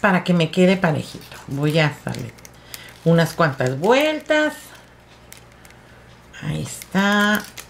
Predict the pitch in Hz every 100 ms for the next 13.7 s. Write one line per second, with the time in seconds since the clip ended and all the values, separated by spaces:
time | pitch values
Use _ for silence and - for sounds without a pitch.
0 | - - - - 123 78 - - - -
1 | - - - - _ - - - - -
2 | - - - - - - - - - -
3 | - - - - - - - - - -
4 | - - - - - - - - 147 175
5 | 185 190 180 127 - - - - - -
6 | - - - - - - - - - 135
7 | 143 120 131 - 226 220 220 190 151 139
8 | 135 143 139 - - 135 127 - - -
9 | - - - - - - - 180 180 -
10 | 233 233 233 220 214 208 214 208 185 156
11 | 139 135 151 156 - 143 143 147 151 135
12 | 135 - 202 190 180 175 180 202 - 156
13 | 135 156 160 160 - 190 214